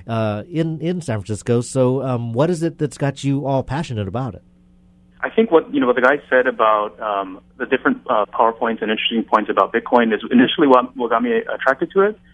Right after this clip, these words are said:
Speaker 2: But now that I'm seeing the community that's growing, such as, you know, folks like Bitcoin Hawaii creating a place where people can meet and learn about something that, you know, it, it, it could be revolutionary. It could be a world-changing technology that maybe only happens in someone's life,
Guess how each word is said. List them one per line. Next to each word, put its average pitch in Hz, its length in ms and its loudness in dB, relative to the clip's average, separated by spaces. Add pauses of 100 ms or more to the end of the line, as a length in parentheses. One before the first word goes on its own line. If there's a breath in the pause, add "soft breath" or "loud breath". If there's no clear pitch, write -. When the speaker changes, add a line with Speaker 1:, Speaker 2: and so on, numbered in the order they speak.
(220 soft breath)
Speaker 2:
But 123 180 6
now 139 220 4
that 151 100 2
I'm 120 140 -2 (120)
seeing 120 360 -4
the 101 440 -6
community 120 440 4
that's 107 200 2
growing, 117 500 0
such 110 180 2
as, 104 220 2
you 107 60 -8
know, 92 220 -4 (240)
folks 110 180 0
like 104 160 2
Bitcoin 110 280 -2
Hawaii 101 260 2
creating 101 640 0 (240 soft breath)
a 123 60 0
place 110 280 2
where 107 80 0
people 110 240 -2
can 101 240 -2
meet 113 220 0 (260)
and 107 200 4
learn 104 300 6
about 104 300 2
something 113 320 -6
that, 98 320 2 (320)
you 123 80 -4
know, 110 180 -2 (120)
it, 143 200 2 (160)
it, 147 180 -6
it 147 120 0
could 147 180 -2
be 160 160 2
revolutionary. 131 640 2
It - 80 -4
could 120 120 -8
be 117 100 0
a 95 160 2
world-changing 113 720 2
technology 117 680 2
that 101 260 2 (420)
maybe 120 280 2
only 120 200 4
happens 110 340 0
in 104 140 -6
someone's 107 240 -2
life, 101 200 4